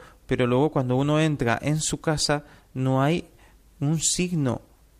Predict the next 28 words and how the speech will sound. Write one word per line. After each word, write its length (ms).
religioso, 640
o 60
a 20
lo 80
mejor 340
hay 220
uno 200
en 160
toda 280
la 100
casa, 480
pero 340
al 120
menos 420
que 120
haya 260
un 180
Cristo, 560
eh, 200
crucificado 680
en 80
alguna 400
parte, 320
una 120
imagen 520
de 80
la 120
Virgen, 520